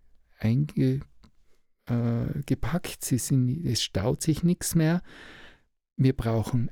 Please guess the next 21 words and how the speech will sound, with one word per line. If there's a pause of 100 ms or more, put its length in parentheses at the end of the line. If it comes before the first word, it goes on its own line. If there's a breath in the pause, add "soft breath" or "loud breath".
(140)
ein, (300)
einen
Bruchteil
der
Schmerzmittel (560)
im
Verhältnis
zu
früher (380)
mit
den
B
Hs. (1040 loud breath)
Und
ich
habe
einfach
ein
extrem
gutes
Gefühl.